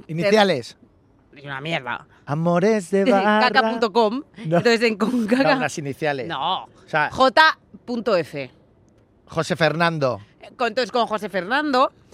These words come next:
Speaker 2: yo terminé de quedar, o sea, pasó un poco lo que te he contado.
Speaker 1: Sí.
Speaker 2: En verano, ja, ja, ja, ja, mensaje, mensaje. Pillamos porque yo me fui a la casa de Menganita sabiendo que me iba a encontrar con él en verano,
Speaker 1: Sí.
Speaker 2: ¿vale? Luego terminó de, de jala jala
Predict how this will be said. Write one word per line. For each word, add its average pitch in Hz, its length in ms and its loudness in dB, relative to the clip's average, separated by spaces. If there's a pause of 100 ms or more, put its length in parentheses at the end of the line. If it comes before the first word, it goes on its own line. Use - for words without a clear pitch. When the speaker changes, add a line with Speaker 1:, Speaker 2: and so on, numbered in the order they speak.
(140)
Speaker 2:
yo 220 180 2
terminé 277 400 2
de 285 120 4
quedar, 233 560 2
o - 60 -4
sea, 175 140 2
pasó 190 240 2
un 214 60 2
poco 247 200 0
lo 277 100 0
que - 100 -8
te 180 80 -6
he - 20 -12
contado. 143 460 -8
Speaker 1:
Sí. 123 380 -16
Speaker 2:
En 175 120 -10
verano, 185 300 -6
ja, 214 160 -12
ja, 214 140 -14
ja, 214 120 -12
ja, 226 200 0
mensaje, 175 360 -6
mensaje. 269 560 -4 (500)
Pillamos 226 440 2
porque 165 260 -6
yo 180 100 0
me 185 120 0
fui 226 280 -4
a 180 80 2
la 160 140 0
casa 180 220 -6
de 190 100 0
Menganita 185 540 -4
sabiendo 185 420 -4
que 165 140 -8
me 151 100 -8
iba 151 120 -6
a - 20 -6
encontrar 160 360 -6
con 160 180 -4
él 202 200 -2
en 143 140 -10
verano, 190 540 -4
Speaker 1:
Sí. 107 340 -12
Speaker 2:
¿vale? 165 300 -6 (360)
Luego 247 380 2
terminó 214 600 2
de, 196 460 -2
de 180 420 -4
jala 202 200 -6
jala 220 440 -4